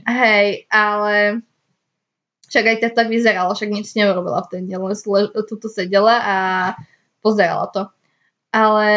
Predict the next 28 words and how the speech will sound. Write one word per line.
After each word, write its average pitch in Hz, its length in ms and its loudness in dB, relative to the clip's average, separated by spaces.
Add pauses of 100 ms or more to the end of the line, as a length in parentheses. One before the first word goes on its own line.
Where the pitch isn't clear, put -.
(480)
hovorí 220 420 2
mi, 220 160 2
že 226 220 -2
„Pozri 254 280 0
si - 120 -8
to, 233 120 0
že 233 140 0
to 240 80 -10
sa 240 140 -10
ti 254 100 -4
bude 240 140 4
páčiť.“ 208 380 -4
A 220 100 -2
ja 220 40 -4
som 240 140 -6
ešte 240 240 -2
na 240 100 -2
začiatku - 280 -10
hovorila, 233 340 2
že 240 140 -2
„inak 262 280 -2
prosím 262 280 -8
ťa, 254 160 -4
potom 254 160 -4
sa 262 140 -8
priprav, 254 340 -2
že 247 120 -4
Duke, 226 460 0